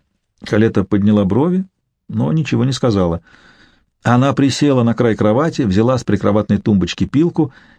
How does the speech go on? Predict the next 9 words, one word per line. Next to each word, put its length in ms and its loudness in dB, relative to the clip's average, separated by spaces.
и 160 0
принялась 460 2
полировать 480 0
ногти, 460 -2
ожидая, 520 0
что 240 -2
Честер 400 -2
скажет 360 -2
еще. 360 -6